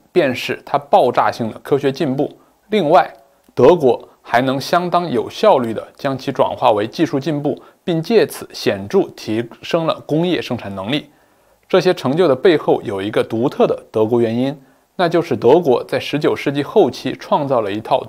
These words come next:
独特的产学研体系。这套产学研体系后来在美国进一步发扬光大，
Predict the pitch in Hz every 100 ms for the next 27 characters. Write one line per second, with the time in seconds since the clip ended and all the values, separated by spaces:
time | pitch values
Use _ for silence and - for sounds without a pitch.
0 | _ 117 107 143 226 156 - - - 95
1 | 95 113 135 123 - - - - 143 -
2 | _ _ _ _ _ - 240 202 - -
3 | - - 101 120 127 139 - 104 - -
4 | - 190 127 120 170 127 107 - - 107
5 | - - 196 143 123 147 123 143 131 131
6 | 143 147 156 -